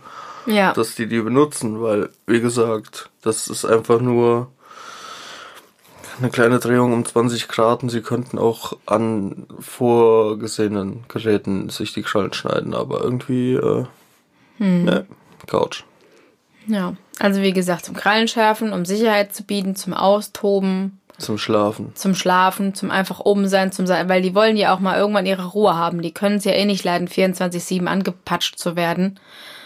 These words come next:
Speaker 1: Und wenn die dann mal ihre Ruhe haben wollen, dann ziehen die sich halt in der Regel da oben drauf zurück. Und, ähm, ja, das ist halt so das Revier von der Katze quasi. Also das ist so den ihrs.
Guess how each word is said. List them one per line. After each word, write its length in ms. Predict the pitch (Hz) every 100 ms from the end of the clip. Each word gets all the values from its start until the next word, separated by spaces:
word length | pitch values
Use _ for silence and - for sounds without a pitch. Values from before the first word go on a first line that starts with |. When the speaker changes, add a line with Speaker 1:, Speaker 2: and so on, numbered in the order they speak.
| -
Speaker 1:
Und 120 | - 185
wenn 160 | 190
die 60 | 196
dann 160 | 190 185
mal 120 | 170
ihre 200 | 180 180
Ruhe 240 | 185 196
haben 280 | 196 190 190
wollen, 260 | 190 190 185
dann 160 | 180
ziehen 180 | - 180
die 100 | 175
sich 220 | 175 175
halt 160 | 175 170
in 80 | 175
der 140 | 170
Regel 240 | 180 175 175
da 120 | 170
oben 200 | - 175
drauf 320 | - 175 170
zurück. 460 | - 175 202 220 - _ _ - - - - - - _
Und, 600 | - 180 175 170 165 - 175
ähm, 560 | 170 165 170 170 160 - _ _ - - _ -
ja, 480 | 170 175 185 180 151 _
das 160 | 175 -
ist 140 | 190
halt 180 | 196 190
so 280 | 185 185 180 - - - _ _ _ _
das 260 | 208 190 220
Revier 340 | 180 196 220
von 220 | 226 196
der 120 | 180 180
Katze 440 | - 185 - 170
quasi. 600 | - 151 156 165 165 151
Also 220 | 151 175 180
das 180 | 185
ist 140 | 190 190
so 160 | 202 185 - -
den 260 | 190 208
ihrs. 580 | - 175 156 170 - -